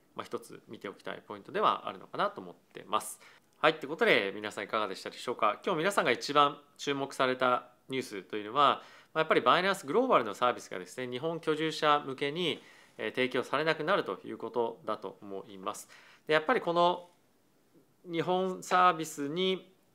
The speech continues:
えー、日本サービスを使っていかなきゃいけないっていうのは、まあ、やっぱりすごく、まあ、残念なニュース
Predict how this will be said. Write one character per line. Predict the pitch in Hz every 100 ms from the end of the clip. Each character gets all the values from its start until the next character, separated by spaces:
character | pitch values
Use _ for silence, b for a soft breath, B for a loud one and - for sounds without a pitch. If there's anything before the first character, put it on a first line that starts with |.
| _
え | 123 113 110 104 107
ー、 | 127
日 |
本 | 151
サ | 160 208
ー | 196
ビ |
ス | 160 185
を | 214
使 | - 175
っ | 175
て | 170
い |
か | 175
な |
き | 139
ゃ |
い | 101
け | 117
な | 117
い | 117
っ |
て | 117 _
い | 110
う | 101
の | 113
は、 | 180 127 104 B B B -
ま | 175
あ、 |
や |
っ | 170
ぱ | 254
り | 135
す | -
ご | 160
く、 | 127 95 -
ま | 123
あ、 |
残 | 127 131
念 | 143 131
な | 101 95 -
ニ | 123
ュ |
ー |
ス | 107 - 98